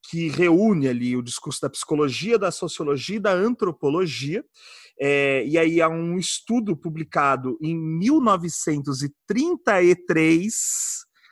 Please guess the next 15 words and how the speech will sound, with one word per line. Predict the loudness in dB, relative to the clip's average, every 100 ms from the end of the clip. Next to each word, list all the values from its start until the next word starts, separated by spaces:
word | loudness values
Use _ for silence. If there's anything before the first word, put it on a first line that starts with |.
| _ -6
um | 0
ano | 2 2 0 -4
chave, | -6 -4 2 2 2 -2 -4
né? | -4 -6 _ _ _ -20 _ -4
É, | -4 -2
é, | 0 0 0 0 -2 -4 0
temos | 2 2 0 -4 -6 -10 -10 -10 -6
a, | -6 -2 -2 -2 -4
a |
Mussolini | -6 -8 -6 -4 -4 -4
já | -2 0
mais | 0 -2 -4
do | -8
que | -14
consolidado | -8 -8 -6 -6 -6 -4 0 0 -2 -6 -10